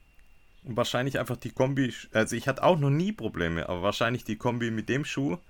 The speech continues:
an der Stelle mit der Naht hat halt wahrscheinlich zu einem Problem geführt, weil an der Außenseite meiner Ferse, ähm, war das dann relativ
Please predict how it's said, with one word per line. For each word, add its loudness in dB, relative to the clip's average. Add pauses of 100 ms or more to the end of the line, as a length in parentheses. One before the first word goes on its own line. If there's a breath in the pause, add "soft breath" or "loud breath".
(560 soft breath)
an 0
der 4
Stelle 0
mit -4
der 2
Naht 0
hat -6
halt -2 (240)
wahrscheinlich -4
zu -8
einem -6
Problem -4
geführt, -6
weil 0
an -6
der -2
Außenseite -2
meiner -2
Ferse, -4 (1120 loud breath)
ähm, 2 (120)
war 2
das -2
dann 0 (440)
relativ 0